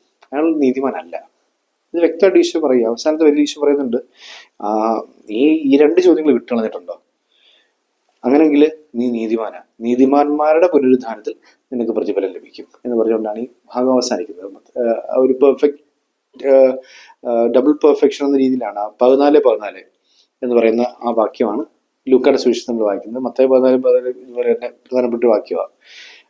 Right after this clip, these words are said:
ആ, ഈശോയുടെ ആ കരുണയെക്കുറിച്ചൊക്കെ ഉള്ള വാക്യമാണ്. അപ്പൊ നമ്മൾ ഈ ഒരു ഭാഗം നമ്മുടെ മനസ്സിൽ കുറിച്ച് വയ്ക്കാം. ഒരു നീതിമാനായി ജീവിക്കുക എന്നുള്ളതാണ് ദൈവത്തിന്റെ തിരു-, തിരുസന്നിധിയിൽ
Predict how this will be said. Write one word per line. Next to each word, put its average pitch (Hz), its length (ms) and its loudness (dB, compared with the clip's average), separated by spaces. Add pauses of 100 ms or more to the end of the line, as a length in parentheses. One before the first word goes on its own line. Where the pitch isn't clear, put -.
(120)
ആ, 113 40 -2 (400)
ഈശോയുടെ 113 280 0
ആ 110 160 4
കരുണയെക്കുറിച്ചൊക്കെ 117 680 2
ഉള്ള 104 100 -6
വാക്യമാണ്. 87 400 -10 (420)
അപ്പൊ - 180 -2
നമ്മൾ 180 120 6
ഈ 185 260 4
ഒരു 156 140 2 (120)
ഭാഗം 120 200 -2
നമ്മുടെ 113 200 -6
മനസ്സിൽ 110 240 -6
കുറിച്ച് 104 260 -10
വയ്ക്കാം. 95 260 -10 (460)
ഒരു 135 120 4
നീതിമാനായി 185 600 4
ജീവിക്കുക 151 420 -2
എന്നുള്ളതാണ് 135 480 -4
ദൈവത്തിന്റെ 123 340 -2
തിരു-, 123 260 -6
തിരുസന്നിധിയിൽ 120 800 2